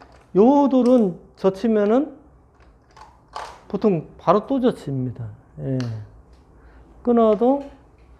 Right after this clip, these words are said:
그냥 이렇게 늘어도요. 때려먹는 정도인데 작아요, 여기가. 굉장히 집이 별로 안 됩니다. 예. 그래서 급한 자리를 잡아먹는 게 좋습니다.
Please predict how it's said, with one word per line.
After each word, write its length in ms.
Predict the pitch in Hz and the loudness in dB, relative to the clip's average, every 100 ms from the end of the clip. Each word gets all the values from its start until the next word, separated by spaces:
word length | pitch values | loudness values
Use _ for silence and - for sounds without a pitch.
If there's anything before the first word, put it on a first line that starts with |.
| - - - - | -20 -20 -20 -2
그냥 160 | 226 220 | 2 4
이렇게 160 | 214 | 2
늘어도요. 720 | 165 185 254 214 180 190 135 113 _ _ _ _ _ _ _ _ _ _ _ _ _ _ _ - - - | 2 4 2 2 0 -2 -6 -12 _ _ _ _ _ _ _ _ _ _ _ _ _ _ _ -20 -14 0
때려먹는 460 | 247 247 226 220 | 4 4 4 2
정도인데 680 | 185 180 180 175 196 185 - - - _ _ _ _ _ _ | 2 0 0 0 0 -2 -4 -14 -20 _ _ _ _ _ _
작아요, 540 | - 302 269 226 202 | -4 2 4 4 2
여기가. 440 | 139 127 123 127 120 - | 0 -4 -8 -10 -10 -10
굉장히 340 | 131 131 127 - | -8 -6 -8 -8
집이 220 | 175 175 | -8 -6
별로 200 | 175 170 | -4 -6
안 200 | 117 131 | -6 -6
됩니다. 480 | 180 165 120 113 117 113 - 170 | -6 -6 -10 -12 -16 -18 -20 -16
예. 260 | 160 127 120 110 101 - _ - | -10 -8 -8 -12 -16 -20 _ -2
그래서 280 | 160 175 170 - - - - - | 2 2 -2 -12 -20 -20 -20 -6
급한 300 | - 202 233 | -2 2 2
자리를 400 | 220 202 185 165 | 4 2 2 2
잡아먹는 560 | - 143 165 156 139 135 | 0 -2 0 0 -2 -2
게 120 | 147 | -4
좋습니다. 520 | - 127 - 127 117 | -8 -14 -12 -12 -12